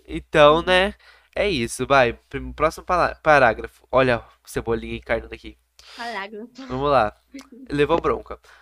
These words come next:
Speaker 1: Não tinha mais cara de pau para pedir para usar o ultrassom que conseguiram consertar depois.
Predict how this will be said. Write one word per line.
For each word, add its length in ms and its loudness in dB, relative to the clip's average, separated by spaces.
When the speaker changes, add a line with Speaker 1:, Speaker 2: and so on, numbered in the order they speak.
Speaker 1:
Não 120 -2
tinha 220 -6
mais 240 -2
cara 240 2
de 120 -10
pau 200 2
para 180 -2
pedir 400 -8
para 180 -4
usar 280 0
o 300 0
ultrassom 580 -6
que 140 -18
conseguiram 540 -6
consertar 420 -2
depois. 440 -12